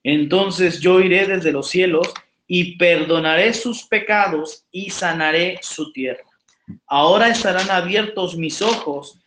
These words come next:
y atentos mis oídos a la oración de este lugar, porque ahora he elegido y santificado esta casa, para que esté en ella mi nombre para siempre, y mis ojos y mi corazón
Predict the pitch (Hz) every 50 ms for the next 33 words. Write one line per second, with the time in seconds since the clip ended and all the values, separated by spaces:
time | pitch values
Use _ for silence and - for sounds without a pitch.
0 | _ _ - 131 156 156 156 156 - 214 226 254 262 262 - 247 240 233 233 214
1 | 226 226 214 - 233 214 208 202 185 175 156 151 156 - - - - 135 139 143
2 | 143 143 143 147 147 139 - - - 190 196 196 190 180 170 165 170 160 - -
3 | - 165 165 160 151 170 180 185 180 175 - - _ _ _ _ _ _ _ _
4 | _ _ - 151 170 165 160 160 170 170 170 175 202 233 240 214 196 190 190 -
5 | - - 185 202 233 240 233 233 233 226 220 208 - - 220 226 202 175 170 170
6 | 170 - 190 170 - - - 185 180 180 175 - 180 175 - - 170 - - 196
7 | 202 208 196 190 185 180 185 - 185 170 - - 156 151 - - - 120 - _
8 | _ _ _ _ _ _ _ - 151 156 151 151 151 151 - 156 151 156 - -
9 | 196 208 233 233 214 220 214 214 220 220 214 180 180 175 175 180 170 160 160 165
10 | 185 214 220 220 208 202 190 185 - - - 165 160 151 135 - - - 208 233
11 | 254 240 220 - 156 151 156 160 - _ _ _ _ _ - 156 165 170 185 190
12 | 185 - - - - 233 262 269 269 - 285 277 262 - - - - _ _ -
13 | - 214 196 190 185 185 202 202 185 - 185 175 165 160 160 - 208 190 160 147
14 | 151 151 -